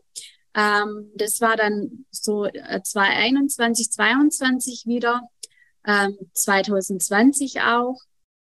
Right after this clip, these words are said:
Ähm, Vision Board habe ich gemacht, ja, was für mich total wichtig war. Ähm, das hat, äh, das Vision Board, das, äh, also mir da, das dann auch alles mal, äh, äh, visualisiert.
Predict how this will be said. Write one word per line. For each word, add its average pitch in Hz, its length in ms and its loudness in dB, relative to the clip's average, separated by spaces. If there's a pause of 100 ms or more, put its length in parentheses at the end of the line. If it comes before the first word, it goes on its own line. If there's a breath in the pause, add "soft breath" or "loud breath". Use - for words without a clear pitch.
(240)
Ähm, 202 320 2
Vision 269 320 4
Board 285 360 -2
habe 277 220 0
ich - 140 -6
gemacht, 269 680 0
ja, 214 220 2
was 226 180 0
für 214 120 -2
mich 208 180 2
total 190 520 0
wichtig 262 520 -2
war. 285 360 -2 (640 loud breath)
Ähm, 214 460 2
das 220 240 0
hat, 220 160 0 (440)
äh, 196 360 0 (220)
das 208 240 -2
Vision 254 280 4
Board, 226 260 0
das, - 360 -2
äh, 208 180 -2
also 202 240 0
mir 208 280 6
da, 214 240 2
das 208 220 0
dann 208 180 0
auch - 240 -4
alles 208 320 0
mal, 196 200 2 (120)
äh, 170 240 -4
äh, 196 340 -2
visualisiert. 196 1120 0